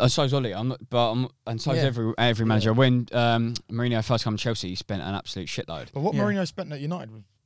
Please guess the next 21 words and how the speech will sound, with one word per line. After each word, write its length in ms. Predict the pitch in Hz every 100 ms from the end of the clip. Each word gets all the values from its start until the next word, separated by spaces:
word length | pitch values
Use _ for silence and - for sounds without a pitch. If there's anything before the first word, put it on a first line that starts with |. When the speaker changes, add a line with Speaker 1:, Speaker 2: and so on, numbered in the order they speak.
| - -
Speaker 3:
dead 160 | 160
signings. 400 | 147 113 107 98
He 60 | 127
bought, 140 | 151
who 100 | 151
did 40 | 160
he 60 |
buy? 140 | 147 107
Fred. 420 | - 143 110 139 - _ _ _ _ _ _ _ _ _ _ _ -
Speaker 2:
Pogba. 420 | 131 127 123 156 _ -
Speaker 3:
Fre-, 80 | -
and 80 |
he 60 | 147
bought 160 | 147 151
Fred 160 | 151
for 100 | -
what? 240 | 131 - -
Was 160 | 131
it 60 | 127
thirty-five 360 | 170 139 156
million? 320 | 165 165 87